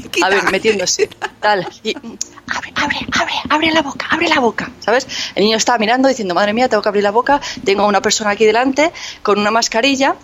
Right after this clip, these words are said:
Speaker 2: a otra por aquí con una pajita absorbiéndome la saliva, o sea, ¿e-, ¿esto qué es?", ¿sabes? Entonces, eh, y las caras que ponen los padres cuando, eh, el torno empieza a funcionar. Claro, el padre hace, <gasps> ¿sabes? Es como, "Dios mío, Dios mío".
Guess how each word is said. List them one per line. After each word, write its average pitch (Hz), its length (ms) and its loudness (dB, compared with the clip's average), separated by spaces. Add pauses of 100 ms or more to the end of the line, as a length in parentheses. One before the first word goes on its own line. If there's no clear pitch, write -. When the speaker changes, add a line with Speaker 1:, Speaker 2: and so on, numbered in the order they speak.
(120)
Speaker 2:
a 185 80 2
otra 220 240 2
por 220 140 0
aquí 214 200 -2
con 196 140 0
una 208 140 0
pajita 226 340 -2
absorbiéndome 214 460 0
la 220 100 2
saliva, 269 420 2 (280)
o 185 60 -4
sea, 175 200 0
¿e-, - 220 0
¿esto 220 260 2
qué 156 220 0
es?", - 180 -8 (220)
¿sabes? 226 300 -2 (320)
Entonces, 214 460 0
eh, 175 500 2
y 196 120 2
las 175 180 0
caras 208 240 -2
que 147 80 -8
ponen 170 280 -2
los 151 120 -4
padres 220 360 0
cuando, 165 480 0 (160)
eh, 151 420 -2
el 156 140 -4
torno 170 300 0 (600)
empieza 214 240 -4
a - 20 -4
funcionar. - 380 -2 (1120)
Claro, 196 200 0
el 170 40 0
padre 185 260 0
hace, 185 240 -2
<gasps> 302 1160 0
¿sabes? - 540 2
Es - 100 0
como, 311 200 2 (280)
"Dios 247 180 4
mío, 240 300 4 (140)
Dios 285 220 0
mío". 254 340 4